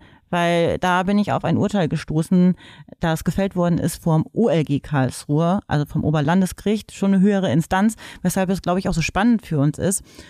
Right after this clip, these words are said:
Und da war es so, dass, ähm, da ging es um Hotel, glaub ich, und die haben von der, äh, Versicherung sechzigtausend Euro denn erfolgreich eingeklagt.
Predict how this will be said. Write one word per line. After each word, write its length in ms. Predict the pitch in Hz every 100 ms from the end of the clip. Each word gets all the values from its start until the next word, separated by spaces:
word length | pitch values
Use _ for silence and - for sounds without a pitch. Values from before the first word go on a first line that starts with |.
| -
Und 200 | - 175
da 200 | 175 190
war 160 | 202 190
es 180 | 190 -
so, 300 | 185 214 226
dass, 400 | 196 190 185 -
ähm, 460 | 185 185 180 185 180 - - - _ _ -
da 100 | -
ging 180 | - 208
es 100 | 196
um 140 | - 185
Hotel, 480 | 175 175 175 254 370 240 226
glaub 380 | - 233 247 269
ich, 260 | 311 - -
und 260 | 208 214 -
die 220 | 196 247
haben 340 | 220 226 226 226
von 260 | - 214
der, 520 | 208 202 208 202 190 180
äh, 40 |
Versicherung 840 | - 180 190 202 226 208 220 220 214 - - - - _ _ -
sechzigtausend 580 | 185 202 - 180 180
Euro 200 | - 170
denn 360 | 175 139 135 131 - _
erfolgreich 680 | 160 - 165 - 143 147 -
eingeklagt. 920 | - 143 147 131 - 110 104 - -